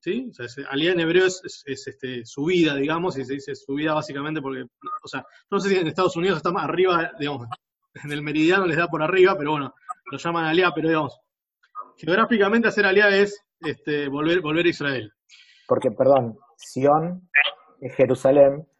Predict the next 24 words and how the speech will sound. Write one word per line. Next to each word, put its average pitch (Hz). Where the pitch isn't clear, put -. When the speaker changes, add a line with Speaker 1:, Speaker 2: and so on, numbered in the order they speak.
Speaker 2:
hacer 143
aliá 147
era 120
subir, 135
porque 110
Jerusalén 110
está 120
en 123
las 127
montañas, 131
era 117
subir 110
a 113
Jerusalén. 92
Speaker 1:
Ah, 143
ok. 113
Speaker 2:
Por 107
eso 123
se, 127
se -
le 123
res-, 120
se -
rese-, 135